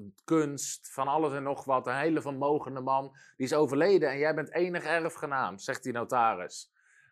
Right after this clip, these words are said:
Kan je komen zodat ik het testament kan voorlezen en dan wordt de erfenis aan je geopenbaard? Nou, als we dat telefoontje krijgen, de meesten van springen in de auto en die gaan erheen, want we willen openbaring hebben over de gigantische rijkdom die we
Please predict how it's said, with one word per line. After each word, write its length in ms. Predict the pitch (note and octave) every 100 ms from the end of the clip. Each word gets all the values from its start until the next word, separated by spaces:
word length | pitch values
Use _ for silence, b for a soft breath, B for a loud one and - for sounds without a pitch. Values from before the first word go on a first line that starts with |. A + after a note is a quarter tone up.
| -
Kan 280 | G3 A3 A3
je 200 | G3 -
komen 540 | F#3+ A3 G3 C#3 D#3+
zodat 240 | C#3+ D3
ik 100 | D3
het 220 | C#3+ - -
testament 680 | G#3+ - G3 F3 A#3+ D4
kan 200 | - D3+
voorlezen 640 | B2 C#3+ C3 B2+ B2 C3+
en 100 | C3
dan 120 | C3+ C#3
wordt 160 | D#3+
de 80 | -
erfenis 520 | D3 D#3 D#3+ D3 C#3
aan 220 | C3 C#3
je 80 | C#3
geopenbaard? 1000 | B2+ C3 B2+ C3 A2+ A2+ A#2 E2+ - - b b b
Nou, 200 | B2+ B2+
als 120 | C3
we 60 | D#3
dat 160 | E3
telefoontje 540 | F3+ E3+ D#3 E3+ D#3+ D#3
krijgen, 400 | D3+ D#3 D#3+ D3+
de 60 |
meesten 220 | C#3 D3+ -
van 140 | D3
springen 480 | - - C#3 F3+ E3+
in 60 |
de 80 | D#3
auto 300 | C3+ D#3+ D#3
en 80 | C#3
die 100 | C3+
gaan 280 | C#3 D3 C#3
erheen, 300 | C3 D3 B2
want 140 | B2
we 60 | B2
willen 240 | B2+ A#2+ b b
openbaring 680 | - F#3+ F#3+ E3 D3 C#3+ C#3
hebben 180 | C3 C3+
over 120 | B2
de 80 | A2
gigantische 580 | B2 A#2 C3+ B2+ B2+ B2
rijkdom 480 | A2 B2+ C3 A2 A2
die 120 | A2+
we 180 | A2